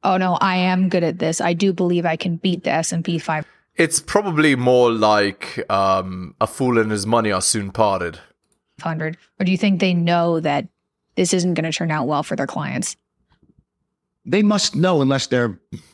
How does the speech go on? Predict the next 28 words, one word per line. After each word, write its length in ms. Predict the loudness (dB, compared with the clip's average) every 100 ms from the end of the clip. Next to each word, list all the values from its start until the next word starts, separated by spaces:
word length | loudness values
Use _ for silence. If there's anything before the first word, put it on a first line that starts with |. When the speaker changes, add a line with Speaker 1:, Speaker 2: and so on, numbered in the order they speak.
| _ -2
Speaker 3:
deaf, 220 | -2 0
dumb, 160 | 2 2
and 100 | 2
blind. 500 | 2 2 2 2 2
I 60 |
mean, 180 | 2 2
because 420 | 0 0 0 0 -2
it's, 360 | -4 -2 -4 -4
it's 160 | -2 0
like 140 | 0 0
everyone 380 | 0 2 2 2
knows. 460 | 0 -4 -6 -2
Like, 200 | -2 -2 _ _ _
listen, 260 | -4 -2 0
there, 140 | -2 2
there 200 | 2 2
are 60 |
some 240 | 2 2 2
people, 460 | 2 0 -2 -12 _
there 160 | -2 0
are 400 | 2 2 0 -2
some 220 | 0 0
people 480 | 2 0 0 -2 -4 _
who 120 | -4
can 180 | 0 0
beat 220 | 2 0
the 60 | 0
market 500 | 2 0 0 -4